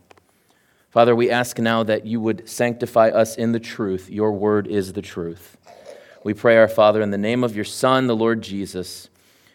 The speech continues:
and by the power of the Holy Spirit. Amen.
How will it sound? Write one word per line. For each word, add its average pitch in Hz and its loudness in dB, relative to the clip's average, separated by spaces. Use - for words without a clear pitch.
and 92 -12
by 95 2
the 95 -4
power 98 0
of 92 -4
the 101 -6
Holy 101 -4
Spirit. 92 -8
Amen. 92 -8